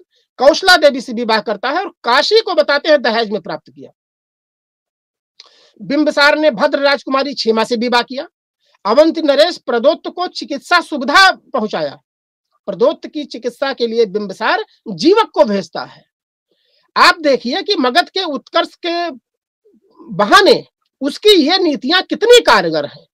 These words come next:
और आप बाद के अगर राजाओं को भी देखें, तो आप समुद्रगुप्त की बात करिए, तो दक्षिण के राजाओं को पराजित करके वो किस तरह से ग्रहण मोक्षानुग्रह धरण बंद की उपाधि लेता है और उनकी पुत्रियों से शादी करके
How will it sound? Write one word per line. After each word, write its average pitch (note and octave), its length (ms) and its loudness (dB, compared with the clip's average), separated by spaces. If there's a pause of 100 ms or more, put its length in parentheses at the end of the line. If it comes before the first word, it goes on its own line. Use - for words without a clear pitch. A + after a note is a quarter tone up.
(420)
और C4 100 4
आप D4+ 220 4 (420)
बाद D4 320 4
के G4 100 0
अगर D4 320 4
राजाओं C4+ 380 4
को E4 120 -2
भी C4 140 -4
देखें, A#3 320 2
तो A#3+ 100 -2
आप A#3+ 140 0
समुद्रगुप्त C4 680 -6
की B3 160 -10
बात A3 240 0
करिए, A3+ 360 0 (220)
तो A3+ 80 2
दक्षिण A#3+ 340 -2
के A#3 120 2
राजाओं A3+ 380 2
को A#3+ 100 -2
पराजित G#3+ 460 -2
करके A3 240 0
वो A3 140 0
किस C#4+ 240 -8
तरह A#3+ 180 0
से A3+ 280 -2 (280)
ग्रहण B3 300 4
मोक्षानुग्रह B3 800 0
धरण A#3 320 -2
बंद A#3 240 -2
की A#3+ 120 -10
उपाधि G#3+ 340 -4
लेता G#3+ 300 -2
है G#3 200 -2
और G#3 180 -2
उनकी G#3+ 340 -10
पुत्रियों C4 440 -6
से A#3 140 -4
शादी G#3 300 -4
करके A3 340 -2